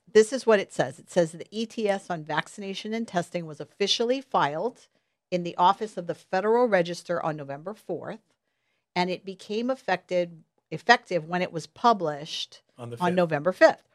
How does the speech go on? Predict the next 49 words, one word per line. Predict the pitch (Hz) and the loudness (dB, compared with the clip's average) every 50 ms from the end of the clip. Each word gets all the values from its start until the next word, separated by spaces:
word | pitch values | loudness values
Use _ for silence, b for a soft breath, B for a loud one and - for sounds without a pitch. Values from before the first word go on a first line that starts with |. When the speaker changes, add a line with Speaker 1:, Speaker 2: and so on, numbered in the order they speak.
| _ _ - | _ _ -10
Speaker 1:
Written | 165 160 180 208 214 - - 285 320 320 | 0 2 4 4 4 2 0 -2 -2 -2
comments | - 254 262 214 185 165 160 156 165 202 214 - - - _ - | 2 4 6 6 4 2 -2 -8 -10 -12 -14 -16 -20 -12 _ -4
on | 160 151 143 _ - | -4 -4 -4 _ -4
any | 185 196 214 247 262 254 - | -2 0 2 2 2 2 4
aspect | 214 196 196 190 - - - 202 196 - _ - | 4 4 4 2 -2 -6 -8 -10 -10 -10 _ -6
of | - 180 170 170 | -6 -6 -6 -8
the | 185 - 190 190 | -12 -12 -10 -12
E | 180 | -12
T | 180 - 196 180 165 | -10 -6 -4 -2 -2
S | 156 156 160 165 _ _ _ _ 180 | -2 -4 -8 -12 _ _ _ _ -12
must | 165 165 175 185 214 214 - - | -2 2 4 4 4 2 -2 -10
be | 254 262 | -10 -10
submitted | 254 - - 269 233 208 202 196 196 196 185 | -6 -2 0 0 0 0 -2 -2 -2 -2 2
by | 185 180 175 | 2 2 2
December | 160 160 151 - - 165 160 175 226 | 2 -2 -6 -6 -4 -4 -4 -2 -4
sixth, | 233 - - 233 220 - - | -2 0 0 -2 -2 -2 -8
twenty | - - 202 190 196 220 | -12 -8 -8 -6 -6 -8
twenty-one | 220 - 247 247 262 247 208 175 170 165 170 170 - _ _ _ - | -8 -8 -8 -8 -6 -6 -6 -4 -4 -4 -6 -6 -12 _ _ _ -16
in | 160 151 147 | -16 -6 0
docket | - 156 156 156 - - - - | 2 2 2 2 0 -4 -4 -4
number, | 160 147 156 147 160 | -8 -12 -8 -8 -8
and | 160 151 | -8 -8
they | 151 147 | -10 -12
give | 151 - 151 165 | -12 -12 -12 -10
the | 185 | -6
docket | 185 170 143 - - 131 - | -4 -4 -4 -4 -4 -2 2
Speaker 2:
So | - 156 147 151 | 2 4 4 4
I | |
Speaker 1:
number. | 160 170 202 | 2 2 0
Speaker 2:
want | 208 220 - | -2 -4 -4
you | - - | -4 -6
to | 170 | -6
put | 165 - 180 180 180 | -4 -4 -6 -4 -4
that | - 180 160 160 - - 165 | -4 -2 -2 -2 -4 -8 -8
link | 143 147 160 165 | -6 -2 2 6
Speaker 1:
Yeah, | 202 202 180 - - | 8 8 8 8 4
we're | 190 190 | 0 -2
gonna, | 180 190 185 147 | 0 2 4 4
Speaker 2:
on | 151 185 | 4 4
the | 220 226 | 2 -2
thing. | - - 202 | -2 -2 -2
Speaker 1:
this | 196 190 - - | -2 0 2 4
will | 226 | 4
be | 220 254 269 | 6 6 4
on | 277 285 | 4 2
Speaker 2:
Please | 277 | 0
Speaker 1:
the | 180 175 | -2 -6
screen. | - - - 170 156 156 | -6 -8 -10 -10 -10 -10
Speaker 2:
comment. | - - 208 220 240 247 220 151 120 131 | -2 2 4 4 4 4 2 -2 -6 -8